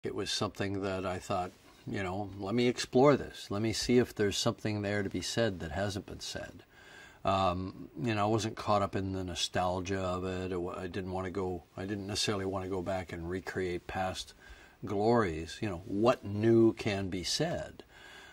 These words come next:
Um, and I think we came up with some, some fresh ideas. The one idea that did propel me was this idea of the Terminator evolving to a new level that we haven't seen before. And by the Terminator, I mean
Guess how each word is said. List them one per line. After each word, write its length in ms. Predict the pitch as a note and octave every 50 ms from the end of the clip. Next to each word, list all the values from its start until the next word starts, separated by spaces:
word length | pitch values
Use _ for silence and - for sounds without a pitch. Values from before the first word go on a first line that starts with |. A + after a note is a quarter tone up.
| - - -
Um, 400 | - G2+ G2 F#2+ F#2+ F#2+ F#2+ -
and 140 | - A#2 A#2
I 40 | A#2+
think 160 | C3+ F#3 F3
we 60 | D#3+
came 240 | - - D3 C3+ B2
up 160 | A#2 G#2+ -
with 100 | A2+ G2
some, 380 | - - A#2 G#2 G2+ G2+ G#2+ -
some 280 | - - G#2+ G2 F#2+ E2+
fresh 440 | - - - - A#2+ G#2+ F#2+ -
ideas. 680 | - F#2+ F2+ F2 E2+ G#2+ G#2+ G2+ D#2+ D2 - - - - - - - - - - - - -
The 60 | -
one 300 | G#2 A#2 C#3+ D#3+ E3 D#3 - -
idea 480 | - B2+ A#2+ A2+ G#2+ G2 A2+ A2 G#2+ G#2
that 300 | G2 F#2+ F2+ - - -
did 260 | B2 B2+ A#2+ A#2 -
propel 500 | - - A2 - - - G#2 G2 F#2+ F#2
me 220 | F#2 F#2 F2 F2
was 340 | F2+ F2 E2+ F#2 F#2+ F#2 -
this 220 | - G2+ F#2+ -
idea 560 | G2 F#2+ F#2+ F#2 F2 G2+ G2 G#2 G2+ G2+ G2+ G2 - -
of 160 | - G2+ G2 -
the 100 | - -
Terminator 720 | - - - - B2+ C3 C#3 C3+ B2+ A#2+ A2+ G#2+ G#2+ -
evolving 840 | - G2+ G2+ F#2+ F#2+ F#2 F#2+ F#2+ F#2+ G2 F#2 E2+ F#2 E2 E2 E2 E2 E2+ - _ _ _ - - - _ _ -
to 180 | - - A#2 A2
a 20 |
new 220 | G#2+ A2+ B2 C3
level 340 | C3+ B2+ B2 A2+ G#2+ G#2 G#2
that 160 | F2+ G2 G2+
we 80 | - F2+
haven't 280 | - G2 F#2+ F2+ F2 E2
seen 220 | - - F#2+ F#2
before. 280 | F2 E2+ - - - E2+
And 80 | E2+ F#2
by 140 | G#2+ A2+
the 80 | A2 A2
Terminator, 560 | - - D3 D3+ D3+ C#3+ C3+ B2+ A#2 A#2 A2+
I 80 | A2 G#2+
mean 380 | G#2+ G#2+ G#2 G#2 G2+ G2 F#2+